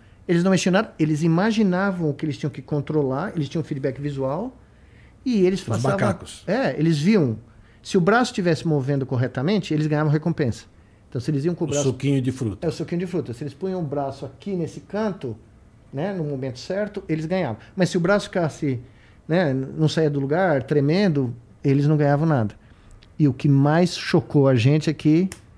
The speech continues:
Speaker 2: Foi
Speaker 1: em alguns,
Speaker 2: rápido.
Speaker 1: em alguns dias de treinamento, os caras entravam no lugar, eles sincronizavam.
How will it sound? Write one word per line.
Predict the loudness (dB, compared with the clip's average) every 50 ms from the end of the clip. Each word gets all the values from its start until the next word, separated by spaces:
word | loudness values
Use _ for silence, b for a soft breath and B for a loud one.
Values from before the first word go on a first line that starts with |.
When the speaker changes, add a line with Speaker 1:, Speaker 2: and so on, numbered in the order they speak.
| b b b b b b b b -4
Speaker 2:
Foi | 0 2
Speaker 1:
em | 2
alguns, | 4 4 4 4 4 2
Speaker 2:
rápido. | 0 -4 -8 -10 _
Speaker 1:
em | -4
alguns | -4 0 2 4 4 4
dias | 4 2 2 2 2
de | 0 -2
treinamento, | 0 0 2 2 2 2 2 0 0 -2
os | -2 -2
caras | 0 0 2 2 0 0 0 2
entravam | 2 2 2 2 2 2 2 4 4 4
no | 4
lugar, | 4 4 4 2 0 0 0
eles | 0 0 2
sincronizavam. | 2 0 0 2 0 0 0 0 -2 -4 -6